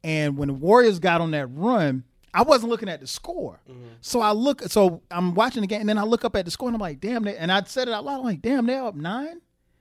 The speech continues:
Speaker 2: Mm-hmm.
Speaker 1: And my son was like, he was like, "Yeah, Dad, they're up by nine." And, like, I, it,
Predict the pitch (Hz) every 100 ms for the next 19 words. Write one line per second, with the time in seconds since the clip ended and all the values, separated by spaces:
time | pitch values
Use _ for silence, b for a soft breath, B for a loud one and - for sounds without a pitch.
0 | _ 131 131 180 190 190 247 240 220 214
1 | 202 170 _ - 233 233 202 285 277 220
2 | 254 269 262 240 240 294 330 170 185 202
3 | 202 202 202 226